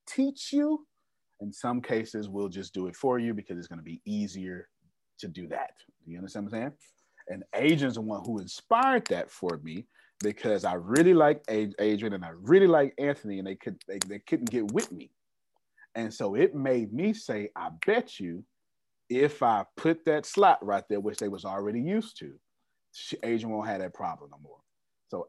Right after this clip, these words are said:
Adrian actually blessed all of y'all 'cause I hinted at it when I was telling y'all, "I'm gonna act like y'all paid forty thousand," right? I hinted at it last week to test it. And then she is gonna be in that slot.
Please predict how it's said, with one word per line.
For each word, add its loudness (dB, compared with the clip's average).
Adrian 4
actually -4
blessed -8
all -6
of -10
y'all 2
'cause -4
I -4
hinted 0
at -8
it -14
when -8
I -2
was -6
telling -2
y'all, 0
"I'm -2
gonna -8
act -2
like -2
y'all 0
paid 0
forty 0
thousand," -2
right? -2
I -6
hinted 2
at 4
it -2
last 2
week -6
to -14
test -6
it. -8
And -6
then -2
she 2
is -2
gonna -6
be -6
in -8
that -14
slot. -10